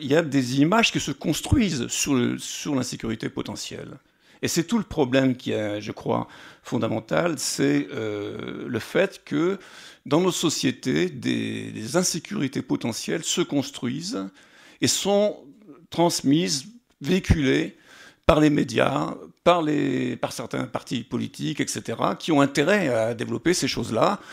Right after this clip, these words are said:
y compris par des sociétés qui, euh, travaillent sur le, sur la question de la sécurité. Euh, donc, euh, donc il faut redonner de l'objectivité, euh, et, et surtout il faut essayer de voir comment gérer ça.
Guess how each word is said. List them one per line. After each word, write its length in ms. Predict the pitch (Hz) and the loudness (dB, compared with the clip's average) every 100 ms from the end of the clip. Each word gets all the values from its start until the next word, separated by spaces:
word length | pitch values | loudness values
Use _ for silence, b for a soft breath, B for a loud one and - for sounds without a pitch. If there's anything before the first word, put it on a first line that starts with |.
| B | B
y 120 | - 214 | -6 0
compris 420 | 196 147 - 226 | 0 -2 -2 0
par 180 | - 151 | 0 0
des 100 | 131 | 0
sociétés 600 | 151 - 131 - 233 226 | 0 0 -2 2 0 0
qui, 400 | - 185 196 127 | -4 -4 -2 0
euh, 120 | 117 | -2
travaillent 260 | - 127 175 | 0 0 0
sur 160 | 123 - | -6 -6
le, 100 | 113 | -6
sur 100 | - | -4
la 60 | |
question 180 | 110 117 | -4 -2
de 60 | 151 | -2
la 60 | |
sécurité. 520 | 113 - 196 302 247 - B B B B B B | -2 -2 0 2 0 -2 B B B B B B
Euh, 920 | - 131 135 73 76 156 147 156 156 - | 0 0 0 -2 -4 -6 -6 -6 -8 -4
donc, 380 | 180 208 208 180 | 2 2 2 4
euh, 1300 | 156 143 135 131 139 143 135 151 - - 156 151 151 | 4 4 2 0 -2 -4 -10 -10 -10 -10 -12 -12 -8
donc 300 | 151 208 - | 0 0 0
il 80 | 185 | -8
faut 400 | - 254 220 156 | -2 2 4 6
redonner 400 | 180 160 180 180 | 6 6 4 4
de 100 | 139 | 2
l'objectivité, 1080 | 139 123 135 - 131 135 - 151 139 123 113 | 0 0 -4 -6 -10 -10 -4 0 2 0 -2
euh, 480 | 107 107 107 104 - | -4 -6 -6 -8 -4
et, 300 | 131 139 156 | -4 -4 -6
et 40 | |
surtout 280 | - 185 294 | -10 -8 -8
il 60 | |
faut 140 | 240 156 | -4 -4
essayer 200 | 131 160 | -4 -4
de 40 | |
voir 320 | 135 156 165 B B B B B _ | -2 0 -2 B B B B B _
comment 300 | 190 196 165 | 0 2 2
gérer 320 | 135 147 131 | 2 2 2
ça. 320 | - 113 98 | 2 -2 -2